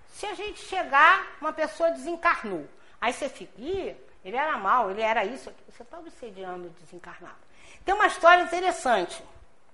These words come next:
que mostra muito bem como pode acontecer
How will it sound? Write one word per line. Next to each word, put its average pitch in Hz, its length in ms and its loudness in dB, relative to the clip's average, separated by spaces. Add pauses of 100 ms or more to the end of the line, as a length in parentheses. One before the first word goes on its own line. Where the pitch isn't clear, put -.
(840)
que - 80 -16
mostra 214 340 -2
muito 247 240 -10
bem 220 240 -8
como 220 300 -8
pode 202 240 -6
acontecer 202 600 -10